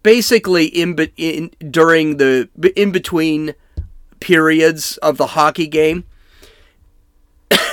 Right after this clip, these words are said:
And the show is so boring. And now Tucker announced it, and you can just hear the actual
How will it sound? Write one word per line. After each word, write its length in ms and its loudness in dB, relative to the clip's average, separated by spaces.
And 340 2
the 160 0
show 380 2
is 180 -6
so 460 0
boring. 560 -4
And 140 0
now 360 4
Tucker 400 2
announced 380 0
it, 80 -6
and 120 -2
you 100 -4
can 140 -4
just 260 -6
hear 640 0
the 320 -10
actual 840 2